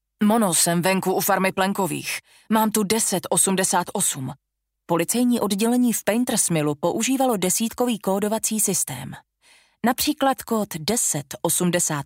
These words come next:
osm označoval podezřelou aktivitu. „Co se děje?“ „Nějaký magor tu řve jak o život.“ „To je divné.“ Mona se odmlčela. „Kdo to je?“ „Nevím, ale podle mě to vychází z domu.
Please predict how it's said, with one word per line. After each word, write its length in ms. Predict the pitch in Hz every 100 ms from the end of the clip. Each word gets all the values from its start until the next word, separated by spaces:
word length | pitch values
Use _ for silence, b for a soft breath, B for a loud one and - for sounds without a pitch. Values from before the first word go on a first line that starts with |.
| -
osm 460 | 233 - 143 143 143 _ _ _ 190
označoval 600 | 160 180 208 262 233 175
podezřelou 680 | - 185 208 202 226 233 233
aktivitu. 600 | - - 147 - 147 147 - _ _ _ _ _ -
„Co 120 | - 262
se 140 | 254
děje?“ 320 | 294 302 147 - _ _ _ _ _ _ _ 262
„Nějaký 440 | 214 180 - 160
magor 380 | 165 180 190 208
tu 120 | 196
řve 180 | 165 165
jak 240 | 165 -
o 40 | 202
život.“ 300 | 180 - - - _ _ _ _ _ -
„To 100 | 220
je 160 | 175
divné.“ 520 | 160 165 175 165 165 - _ _ _ -
Mona 180 | 190 165
se 160 | - 170
odmlčela. 560 | 156 165 - 156 151 - _ _ -
„Kdo 180 | 226 285
to 140 | 359
je?“ 180 | 226 160 - _ _ _ 220
„Nevím, 420 | 220 185 160 160
ale 220 | 185 185
podle 260 | - 185 185
mě 120 | 185
to 100 | 180
vychází 480 | 175 185 175 165 165
z 60 |
domu. 300 | 151 160 147